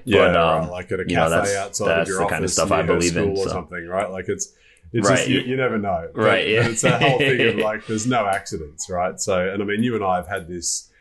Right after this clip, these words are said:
Speaker 1: we, we met through, through Jim Fortin's T C P program, and, and that really
Speaker 2: Exactly.
Speaker 1: when you dig into that stuff and you
Speaker 2: Yep.
Speaker 1: start getting into the quantum realm and thinking about the universe and manifesting and all these things, it's like,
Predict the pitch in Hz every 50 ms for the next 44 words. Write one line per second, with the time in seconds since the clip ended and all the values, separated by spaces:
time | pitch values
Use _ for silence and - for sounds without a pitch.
0 | - _ _ - 110 110 110 107 104 107 113 110 101 104 107 107 104 104 - -
1 | - 107 101 95 95 92 92 92 90 92 87 - - 98 95 87 101 98 92 -
2 | 98 95 95 92 95 90 - - 113 110 104 - 98 92 - - 101 101 104 104
3 | 104 101 - - 104 98 92 92 82 90 92 90 90 90 87 90 90 90 95 92
4 | 101 101 110 113 110 107 104 104 104 104 98 95 95 90 87 85 113 110 87 87
5 | 95 98 90 87 - 85 80 85 - - - 113 110 113 110 113 151 151 127 135
6 | 131 123 117 123 123 123 - - - 139 120 117 113 - 110 107 110 104 95 87
7 | - 120 117 113 110 - - 131 127 113 120 120 117 110 104 95 107 - - 120
8 | 127 127 120 - 123 113 113 120 120 120 113 113 117 110 104 104 - 127 131 113
9 | 98 113 101 117 117 117 - - 110 113 123 120 117 95 107 110 107 104 107 98
10 | - - 110 113 120 117 117 110 - 117 113 107 - - 113 107 107 113 117 113
11 | 110 110 107 110 - - 127 120 113 107 107 107 120 117 117